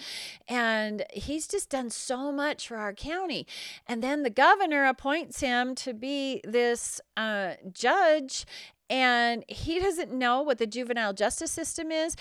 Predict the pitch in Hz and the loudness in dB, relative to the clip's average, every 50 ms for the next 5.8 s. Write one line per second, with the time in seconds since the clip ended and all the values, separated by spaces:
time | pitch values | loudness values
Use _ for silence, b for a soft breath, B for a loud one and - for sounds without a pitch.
0 | B B B - - 320 330 381 381 349 320 320 - - - - - 269 277 285 | B B B -2 0 2 4 4 4 4 4 0 0 -2 -8 -4 0 4 4 4
1 | 311 349 339 277 247 247 262 254 - 240 254 254 277 277 254 247 226 226 226 220 | 4 4 4 4 4 4 2 2 0 -2 -2 -2 -2 0 0 2 2 2 2 2
2 | 233 240 - - 202 208 226 220 220 208 - - 262 269 - - 311 294 320 320 | 0 0 0 0 -2 -4 -4 -4 -4 -6 -2 0 0 0 0 -4 -6 -4 -2 0
3 | 311 294 285 294 302 311 302 302 B B B B B B - 339 415 508 508 427 | 2 4 4 6 6 4 4 2 B B B B B B -2 2 2 4 4 4
4 | 392 285 - - - - - - 269 285 311 320 302 285 269 254 208 170 - - | 2 0 -2 -6 -12 -4 2 4 4 6 6 6 6 6 4 4 2 -4 -6 -2
5 | - 185 220 302 339 359 349 349 339 339 339 339 339 339 B | 0 2 2 2 2 0 0 0 2 2 2 2 2 0 B